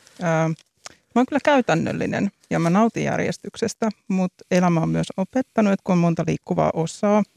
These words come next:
kolme lasta, hirveän hajamielinen puoliso, niin kyllähän se sitten johtaa siihen, että, että kun niitä palloja on liikaa, niin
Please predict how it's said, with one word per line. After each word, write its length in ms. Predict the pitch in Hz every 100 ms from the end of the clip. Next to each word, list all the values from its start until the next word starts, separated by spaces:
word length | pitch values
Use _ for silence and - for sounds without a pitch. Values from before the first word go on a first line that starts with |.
| _ _ _ _ _
kolme 320 | 165 156 165
lasta, 480 | 160 156 - - 180 - _
hirveän 260 | 180 170 165
hajamielinen 520 | 170 180 180 180 175 -
puoliso, 520 | 190 202 202 208 208 - - - _ _ _ - _ _
niin 140 | 190 180
kyllähän 340 | 185 160 233
se 100 | 262
sitten 280 | 247 - 190
johtaa 380 | 185 - 151 156
siihen, 460 | - 156 175 175
että, 220 | 185 -
että 100 | 160 -
kun 100 | 175
niitä 140 | 165 -
palloja 400 | 190 180 170 165
on 120 | 170
liikaa, 420 | 175 170 - 160
niin 140 | 202